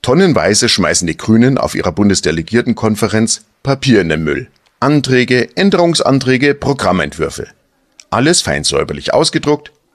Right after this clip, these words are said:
und dann weggeworfen. In München erlaubten sich die Grünen mit der „Regeln für euch, Ausnahmen für uns“ Attitüde ein ganz besonderes Schmankerl. So wollten sie wissen, wie häufig welche Politiker fliegen. Immerhin gilt das Flugzeug den Grünen als der schlimmste Klimakiller.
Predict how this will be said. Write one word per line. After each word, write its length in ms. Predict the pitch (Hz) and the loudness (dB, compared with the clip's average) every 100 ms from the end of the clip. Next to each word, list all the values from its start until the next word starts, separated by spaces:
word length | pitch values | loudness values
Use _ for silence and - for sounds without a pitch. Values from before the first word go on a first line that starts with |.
| _ | _
und 160 | 202 214 | 0 2
dann 160 | 165 | 2
weggeworfen. 640 | 85 - 71 71 65 - - _ - | 0 -4 -6 -6 -6 -12 -20 _ 0
In 120 | 190 | 4
München 320 | 254 262 - | 4 2 0
erlaubten 380 | - 90 95 - | 0 2 0 -2
sich 180 | 95 85 | -4 -6
die 100 | 76 | -10
Grünen 400 | - 110 123 123 | -2 2 4 2
mit 160 | 90 | 0
der 200 | 73 69 | -4 -4
„Regeln 260 | 107 101 92 | -2 0 0
für 160 | 101 98 | 0 2
euch, 420 | 180 202 - - | 2 2 -2 -2
Ausnahmen 480 | 92 101 92 90 85 | 0 2 2 0 0
für 160 | - | -2
uns“ 220 | 143 185 | 2 2
Attitüde 680 | - 131 147 156 143 151 147 _ | 2 0 -2 0 2 2 0 _
ein 140 | 147 | -2
ganz 220 | 160 131 - | 0 0 0
besonderes 580 | 214 - 98 95 76 | 0 2 0 0 -2
Schmankerl. 580 | - 82 - 69 64 62 _ _ | -2 -2 -4 -6 -10 -10 _ _
So 220 | - 151 | -2 2
wollten 240 | 127 - | 2 2
sie 160 | 120 87 | -2 0
wissen, 400 | 185 - 147 - _ | 0 0 -2 -4 _
wie 140 | 180 | 0
häufig 460 | 139 190 226 185 - | 2 2 2 0 -2
welche 320 | 170 90 135 | -4 0 -2
Politiker 500 | 135 123 95 104 131 | 0 2 2 0 -2
fliegen. 420 | 135 120 110 76 - - - | 0 2 2 2 -10 -20 -2
Immerhin 440 | 196 214 156 175 175 | 2 4 6 4 4
gilt 160 | 104 | 0
das 140 | - - | 0 0
Flugzeug 420 | 117 123 127 117 | -2 0 -2 -2
den 140 | 87 | -4
Grünen 400 | 82 107 117 143 - - | -2 0 0 -2 -8 -14
als 300 | 76 - - | -8 -8 -2
der 280 | 90 110 | 0 2
schlimmste 480 | 131 - 117 139 151 | 0 0 2 2 -2
Klimakiller. 680 | 135 165 104 78 85 69 | 2 2 2 0 -4 -4